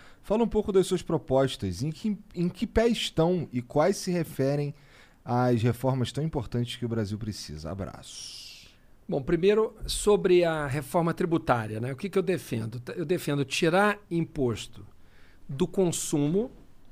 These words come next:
Speaker 2: da produção e da folha salarial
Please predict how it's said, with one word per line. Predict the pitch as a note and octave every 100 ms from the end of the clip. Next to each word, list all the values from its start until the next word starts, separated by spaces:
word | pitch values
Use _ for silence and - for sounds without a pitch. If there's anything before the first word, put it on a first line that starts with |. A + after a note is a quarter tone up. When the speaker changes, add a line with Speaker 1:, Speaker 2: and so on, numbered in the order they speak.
| - - - - -
Speaker 2:
da | C#3
produção | B2+ F#3 G#3 F3+ - C#3 A#2+ A2+ - - - - -
e |
da | C3+ C3
folha | - C3+ B2
salarial | B2+ A#2 A#2+ A2+ B2+ G#3